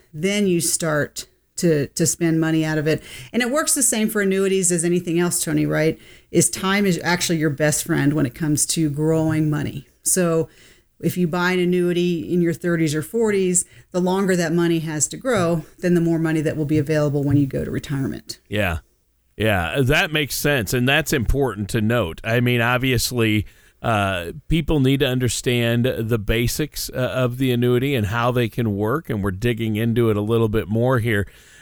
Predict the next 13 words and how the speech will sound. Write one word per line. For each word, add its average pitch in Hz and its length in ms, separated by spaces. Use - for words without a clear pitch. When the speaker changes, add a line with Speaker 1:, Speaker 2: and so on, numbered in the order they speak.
Speaker 2:
Um, 175 320
if 170 200
you 165 120
do 170 340
purchase 175 560
an 143 140
annuity 117 680
as 104 360
part 123 260
of 104 120
a 104 40
retirement 120 600
strategy, 90 720